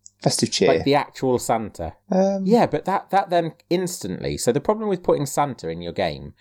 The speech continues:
Speaker 2: is that it instantly then makes it, it's got, it swings and roundabouts, I guess, because it makes it a Christmas game, possibly, which then means that people will feel funny p-, possibly playing it outside of Christmas.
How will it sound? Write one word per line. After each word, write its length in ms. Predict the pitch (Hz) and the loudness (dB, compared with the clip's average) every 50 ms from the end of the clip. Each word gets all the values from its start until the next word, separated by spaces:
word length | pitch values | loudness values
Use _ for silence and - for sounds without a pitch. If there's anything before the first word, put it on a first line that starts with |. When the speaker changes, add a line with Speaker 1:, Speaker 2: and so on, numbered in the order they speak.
| _ _ _ _ | _ _ _ _
Speaker 2:
is 140 | - 110 - | -4 -2 0
that 160 | - 120 98 | 2 2 2
it 120 | 113 110 117 | 2 2 0
instantly 440 | 131 143 - - 135 117 107 104 | 0 -2 -4 -4 -4 -2 -2 0
then 220 | 98 110 107 101 101 | 0 0 0 0 0
makes 320 | 98 98 101 - - - | -2 -2 -4 -4 -2 0
it, 240 | 101 95 - - - - _ _ _ _ _ | 2 2 0 0 -6 -20 _ _ _ _ _
it's 120 | - 135 - | -4 -4 0
got, 280 | - 233 190 - - - | 2 2 2 2 0 -4
it 140 | 151 160 151 | -4 -4 -4
swings 400 | - - - 196 196 185 143 127 | -4 0 0 2 2 4 4 2
and 100 | 117 113 | 2 2
roundabouts, 520 | 113 120 113 98 85 - 80 80 - - | 2 0 -2 -2 -4 -4 -4 -4 -4 -6
I 60 | 80 76 | -8 -8
guess, 240 | - 139 - - | -8 -8 -10 -12
because 200 | - 107 - - 107 | -14 -14 -8 -6 -4
it 80 | - | -4
makes 260 | 107 120 127 117 - - | -2 -2 -4 -2 -2 -4
it 120 | 104 - - | -2 -2 0
a 220 | 101 104 95 - - _ _ _ _ _ _ _ | 0 0 0 -2 -6 _ _ _ _ _ _ _
Christmas 520 | - - - 123 - - - 107 98 - - | -8 -4 -2 -2 -2 -4 -6 -10 -10 -10 -6
game, 460 | - 113 95 78 73 - 67 87 - _ _ _ _ _ _ _ _ _ _ _ - | -2 -2 -2 -2 -4 -10 -16 -20 -20 _ _ _ _ _ _ _ _ _ _ _ -4
possibly, 600 | - - - - - 156 139 131 127 - - - - | -2 -2 -2 -2 -6 -8 -8 -8 -8 -8 -8 -2 -2
which 180 | 113 110 - | -2 0 0
then 280 | 104 113 135 151 156 117 | 0 0 2 2 0 -2
means 360 | 82 73 71 71 73 - - | -6 -8 -10 -12 -14 -12 -6
that 200 | - 98 92 - | -4 -4 -4 -2
people 420 | - 117 107 95 - 104 104 101 | 0 0 0 0 2 2 2 4
will 140 | 98 104 101 | 4 4 4
feel 280 | - - 107 104 101 90 | 4 2 2 2 2 2
funny 560 | - - - 107 101 101 98 95 95 98 95 101 - - _ - | 0 0 0 2 2 2 0 0 -2 -2 -4 -6 -8 -12 _ -8
p-, 80 | 104 95 | -8 -8
possibly 440 | - - 107 95 92 95 90 95 90 | -2 0 0 0 0 0 -2 -4 -4
playing 360 | - - 110 98 92 90 90 | -2 -2 -2 -2 -2 -2 -4
it 180 | 90 90 - - _ _ _ _ _ | -4 -6 -6 -10 _ _ _ _ _
outside 440 | - 95 98 - - 151 160 147 104 | -8 -6 -6 -2 0 2 2 2 2
of 100 | 92 - | -2 -6
Christmas. 520 | - 76 - - 76 73 73 - - - | -14 -16 -14 -14 -14 -16 -16 -16 -18 -20